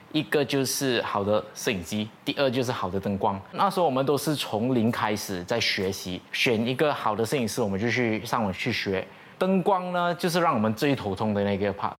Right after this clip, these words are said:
导致我们其实用了一个月时间去摸索，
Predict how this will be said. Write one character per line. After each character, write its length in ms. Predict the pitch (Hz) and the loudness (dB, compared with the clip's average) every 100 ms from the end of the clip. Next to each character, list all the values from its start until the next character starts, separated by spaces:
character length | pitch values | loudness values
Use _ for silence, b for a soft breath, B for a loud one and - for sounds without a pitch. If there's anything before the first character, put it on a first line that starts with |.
| _ | _
导 220 | - 131 127 | -2 0 0
致 160 | 190 | 2
我 100 | 175 | 2
们 180 | 117 127 | 4 2
其 160 | - 139 | 0 -2
实 220 | - 139 | 0 0
用 160 | 147 | 2
了 80 | 135 147 | 2 0
一 80 | |
个 180 | 160 165 | -2 2
月 180 | 147 151 | 2 2
时 240 | - 110 | 0 -4
间 280 | 101 117 107 107 - | -2 0 0 -4 -4
去 140 | - | 0
摸 300 | 156 143 127 | 4 4 4
索， 360 | 120 - 104 | 2 0 0